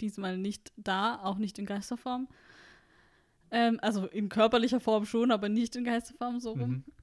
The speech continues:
Speaker 1: Ähm, und er hat halt nichts in dem Buch gefunden, aber keine Angst, weil Dean hat ja was im Buch gefunden.
Speaker 2: So sieht's aus.
Speaker 1: <laughs> Und er sagt aber, er verspricht aber nicht aufzugeben und er sagt, „Ja, ähm,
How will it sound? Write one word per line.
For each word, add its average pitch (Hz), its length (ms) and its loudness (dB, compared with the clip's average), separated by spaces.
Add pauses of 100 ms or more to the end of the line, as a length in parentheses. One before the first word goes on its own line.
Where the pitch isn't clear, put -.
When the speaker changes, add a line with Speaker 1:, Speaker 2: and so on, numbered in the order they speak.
Speaker 1:
Ähm, 233 360 4
und 240 100 0
er 240 380 2
hat 247 260 0
halt 247 220 0
nichts 285 240 2
in 220 80 0
dem 208 100 0
Buch 214 220 -2
gefunden, 233 400 0
aber 196 240 -4
keine 220 320 2
Angst, 214 240 0
weil 202 100 -4
Dean 196 260 -2
hat 185 120 -10
ja - 100 -12
was - 160 -14
im 180 120 -10
Buch 185 160 -18
gefunden. 185 280 -10
Speaker 2:
So 160 160 4
sieht's 294 320 4
aus. 247 220 2 (420)
Speaker 1:
<laughs> - 400 -20
Und 262 160 2
er 277 160 6
sagt 294 300 6
aber, 269 160 2
er 254 100 2
verspricht 294 360 -4
aber 277 140 4
nicht 294 180 2
aufzugeben 226 680 0
und 226 120 -2
er 233 80 0
sagt, 226 320 -6
„Ja, 226 480 -6 (200)
ähm, 220 500 -10